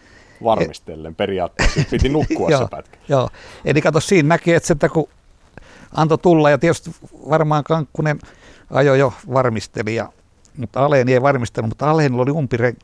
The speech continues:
Speaker 2: siis ei ollut avatut renkaat, niin se oli niin paljon liukkaampi.
Speaker 1: Joo.
Speaker 2: Mutta si-, et siinä näki, että se Sekka kilsa, niin no,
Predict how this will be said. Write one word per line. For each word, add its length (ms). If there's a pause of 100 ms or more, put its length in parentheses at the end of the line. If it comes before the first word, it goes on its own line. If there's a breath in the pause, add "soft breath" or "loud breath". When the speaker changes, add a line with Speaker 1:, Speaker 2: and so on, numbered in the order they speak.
Speaker 2:
siis 260
ei 180
ollut 140
avatut 320
renkaat, 500
niin 100
se 60
oli 140
niin 140
paljon 200
liukkaampi. 520
Speaker 1:
Joo. 180 (1400 loud breath)
Speaker 2:
Mutta 320
si-, 220
et 140
siinä 180
näki, 240
että 120
se 80
Sekka 340
kilsa, 420
niin 140 (2250 soft breath)
no, 60